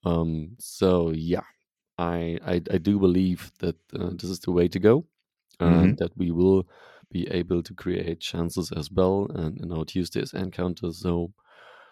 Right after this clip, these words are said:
Speaker 1: that's why I think we will very likely see another convincing victory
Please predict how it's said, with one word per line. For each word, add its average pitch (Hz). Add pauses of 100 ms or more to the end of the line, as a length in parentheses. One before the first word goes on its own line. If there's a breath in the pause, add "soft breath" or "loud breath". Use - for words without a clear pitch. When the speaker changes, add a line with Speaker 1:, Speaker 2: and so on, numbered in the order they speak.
(200 loud breath)
Speaker 1:
that's -
why 87
I 92
think 82 (160)
we 87
will 78 (160)
very 87
likely 78 (160)
see -
another 82
convincing 78
victory -